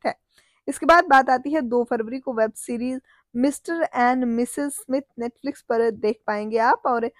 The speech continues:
ये एक स्पाई कॉमेडी सीरीज है जो दो हज़ार पाँच में आई फिल्म पर आधारित है।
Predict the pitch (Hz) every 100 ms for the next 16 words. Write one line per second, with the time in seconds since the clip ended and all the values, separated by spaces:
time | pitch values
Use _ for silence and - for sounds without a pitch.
0 | _ _ - 240 311 320 302 320 311 -
1 | - 269 302 262 233 226 240 - 220 233
2 | 254 247 233 _ - 247 277 285 294 294
3 | 269 277 - 247 233 254 - 311 233 208
4 | 208 208 214 208 220 254